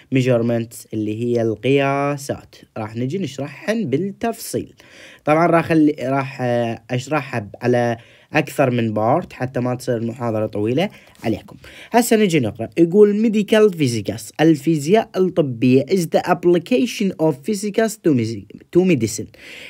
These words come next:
هي تطبيق الفيزياء على الطب، أوكي؟ الفيزياء الطبية هي من اسمها فيزياء طبية،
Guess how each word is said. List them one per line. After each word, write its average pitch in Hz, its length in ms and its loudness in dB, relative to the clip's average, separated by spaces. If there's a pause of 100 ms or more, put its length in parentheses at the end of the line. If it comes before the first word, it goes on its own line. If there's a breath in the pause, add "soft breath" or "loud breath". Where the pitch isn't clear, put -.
هي 180 300 8
تطبيق 170 880 2 (120)
الفيزياء 220 1200 2
على 151 300 2
الطب، 127 440 4 (300)
أوكي؟ 160 480 4 (540 soft breath)
الفيزياء 127 640 4
الطبية 135 480 2
هي 170 220 6
من 165 160 0
اسمها 131 300 -2
فيزياء 185 720 2
طبية، 120 460 -2